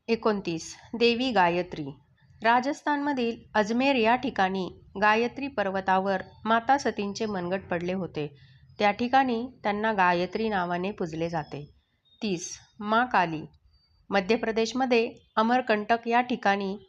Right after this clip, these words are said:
माता सतींचा डावा नितंब पडला होता. या ठिकाणी त्यांना काली या रूपामध्ये पूजले जाते.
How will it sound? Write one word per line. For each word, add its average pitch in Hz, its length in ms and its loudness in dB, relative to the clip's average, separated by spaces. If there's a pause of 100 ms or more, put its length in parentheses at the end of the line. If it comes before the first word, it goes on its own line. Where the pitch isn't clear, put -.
(180)
माता 247 340 2
सतींचा 202 600 0 (120)
डावा 202 360 2
नितंब 196 400 -4
पडला 175 320 -2
होता. 170 360 -6 (520)
या 190 160 2
ठिकाणी 240 420 0
त्यांना 233 460 0 (220)
काली 185 300 2
या 214 160 -2
रूपामध्ये 180 520 -4
पूजले 165 380 -4
जाते. 151 440 -8